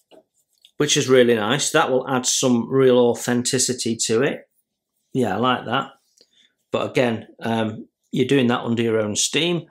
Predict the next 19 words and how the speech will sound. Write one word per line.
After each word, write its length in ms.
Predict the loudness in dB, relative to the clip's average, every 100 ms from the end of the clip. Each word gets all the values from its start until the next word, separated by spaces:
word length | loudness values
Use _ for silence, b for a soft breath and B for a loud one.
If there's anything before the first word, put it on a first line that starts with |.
| B B B -4
And 140 | -2
then 160 | 0 -2
finally, 1080 | -6 -10 -6 2 4 4 2 0 0 -2 -4 -18 -20 -20 -20 -20 -20 _ _ _ -20 -20 -8
on 140 | -4 0
the 80 |
last 360 | 2 2 0 -6
page, 380 | -4 -2 -2 0
we've 240 | 0 2
got 280 | 0 0 -2 -10
a 40 | -8
picture 600 | -4 -4 -2 0 -2 -2
of 520 | 2 2 2 -2 -4
the 240 | 0 0
various 440 | 2 2 2 0 0
different 360 | -2 -2 -4 -2
ordnance 760 | 0 0 0 -2 0 -4 -2
with 160 | -4 -4
the 80 |
colours, 640 | -6 -2 2 2 2 -2